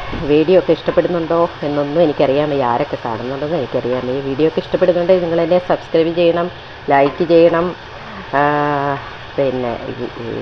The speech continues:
സിംഗപ്പൂരാണ് എനിക്ക് ജോലി എന്ന് എനിക്കറിയാം. എൻ്റെ ലെഷർ ടൈം ഒക്കെ കിട്ടുന്ന ടൈമിലാണ് ഈ പാചകമൊക്കെ ചെയ്ത് ഇതിനകത്തൊക്കെ ഇടുന്നത്. നിങ്ങളെയൊക്കെ ഞാൻ ബോറടിപ്പിക്കുന്നു, പാചകമൊക്കെ ചെയ്ത് ഇട്ട് ബോറടിപ്പിക്കുന്നു. അപ്പം നമുക്ക് അതൊന്ന് വഴന്നിട്ടുണ്ട്.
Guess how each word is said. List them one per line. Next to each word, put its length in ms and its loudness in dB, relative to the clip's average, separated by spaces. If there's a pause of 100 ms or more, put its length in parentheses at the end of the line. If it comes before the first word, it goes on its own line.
(360)
സിംഗപ്പൂരാണ് 600 -2
എനിക്ക് 200 -4
ജോലി 200 0
എന്ന് 120 -4
എനിക്കറിയാം. 420 -2
എൻ്റെ 220 -4
ലെഷർ 320 -2
ടൈം 200 4
ഒക്കെ 180 -4
കിട്ടുന്ന 340 -4
ടൈമിലാണ് 460 -2
ഈ 100 -12
പാചകമൊക്കെ 480 -2
ചെയ്ത് 200 -2 (460)
ഇതിനകത്തൊക്കെ 500 -2
ഇടുന്നത്. 320 -4 (460)
നിങ്ങളെയൊക്കെ 400 0
ഞാൻ 160 -4
ബോറടിപ്പിക്കുന്നു, 600 -2
പാചകമൊക്കെ 440 -4
ചെയ്ത് 200 -2 (420)
ഇട്ട് 200 -4
ബോറടിപ്പിക്കുന്നു. 560 -2 (100)
അപ്പം 220 -2
നമുക്ക് 260 -2 (300)
അതൊന്ന് 480 0
വഴന്നിട്ടുണ്ട്. 480 -4